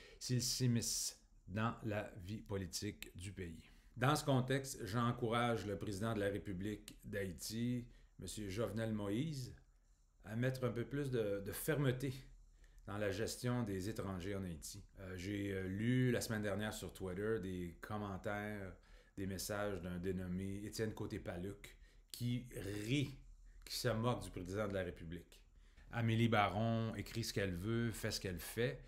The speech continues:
Euh, il y avait aussi un Américain avec des liens avec le Venezuela qui était en Haïti il y a quelques semaines, j'oublie son nom.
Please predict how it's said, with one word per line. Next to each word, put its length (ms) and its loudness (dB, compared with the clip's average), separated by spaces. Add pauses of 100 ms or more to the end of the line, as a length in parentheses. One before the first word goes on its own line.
(360)
Euh, 280 -4 (340)
il 80 -2
y 40 2
avait 280 2
aussi 520 2
un 360 0
Américain 920 4
avec 200 2
des 160 2
liens 280 2
avec 260 -2
le 80 -2
Venezuela 720 0
qui 160 -4
était 320 -2 (560)
en 160 2
Haïti 380 0
il 60 2
y 20 4
a 40 0
quelques 300 0
semaines, 340 0
j'oublie 220 -2
son 240 0
nom. 400 2